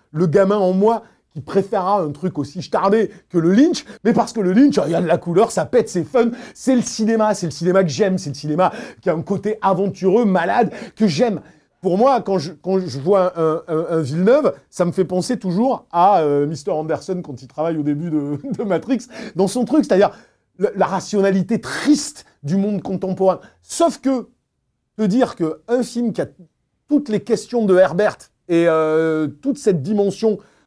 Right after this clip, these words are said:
la, la façon de le traduire là aujourd'hui comme ça fait sens par rapport au monde dans lequel on est. Donc en fait, ce qui, pour te dire rapidement, avant qu'on rentre dans le détail, peut-être ce que j'aime et que j'y vois,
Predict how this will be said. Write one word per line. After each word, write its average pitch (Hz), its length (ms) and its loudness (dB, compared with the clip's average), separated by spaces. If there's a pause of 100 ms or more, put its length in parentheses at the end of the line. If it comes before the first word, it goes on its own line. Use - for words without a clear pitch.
(120)
la, 226 200 2 (100)
la 220 140 2
façon 269 300 2
de 254 40 6
le 220 60 6
traduire 240 420 2
là 214 120 4
aujourd'hui 202 400 0
comme 196 160 0
ça 220 180 -6
fait 226 180 -8
sens 208 260 -10
par 170 140 -8
rapport 151 220 -6
au 160 60 -8
monde 170 160 -8
dans 151 80 -6
lequel 151 160 -8
on 151 80 -4
est. 147 80 -8 (260)
Donc 185 140 -6
en 247 80 0
fait, 285 160 -6
ce - 40 -20
qui, 196 200 -14 (380)
pour 117 120 -20
te - 80 -14
dire 135 220 -8 (320)
rapidement, 151 420 -10
avant 139 140 -10
qu'on 131 140 -16
rentre 139 140 -12
dans 127 80 -12
le 127 60 -12
détail, 240 380 -4 (920)
peut-être 240 280 0
ce - 60 -20
que 202 120 0
j'aime 254 180 0
et 208 60 0
que 185 140 -4
j'y 147 260 -2
vois, 175 380 -4